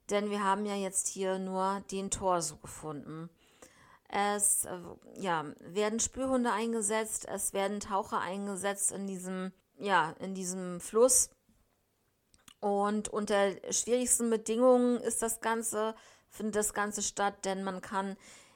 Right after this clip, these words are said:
in diesem Teil des Flusses nur ungefähr zwanzig Zentimeter sehen. Der Torso, das sagte dann die Gerichtsmedizin,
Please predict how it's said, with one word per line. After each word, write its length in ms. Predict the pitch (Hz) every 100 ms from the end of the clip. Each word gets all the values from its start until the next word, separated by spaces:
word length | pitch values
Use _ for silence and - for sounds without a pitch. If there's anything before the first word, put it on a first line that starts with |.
| _ -
in 220 | 226 226
diesem 560 | 214 208 208 202 202
Teil 280 | 202 196 202
des 160 | 202 -
Flusses 540 | - 202 - 185 - 185
nur 340 | 185 185 180
ungefähr 640 | 190 180 - 175 175 180
zwanzig 520 | 180 180 185 196 190 -
Zentimeter 760 | 190 180 180 180 175 170 165 -
sehen. 680 | 156 143 170 180 175 147 - _ _
Der 440 | 214 214 208 208 208
Torso, 520 | - 226 269 262 277
das 220 | 226 214
sagte 280 | 196 196 180
dann 200 | 190 180
die 100 | 175
Gerichtsmedizin, 1300 | 185 190 240 - - 247 240 - - 247 247 240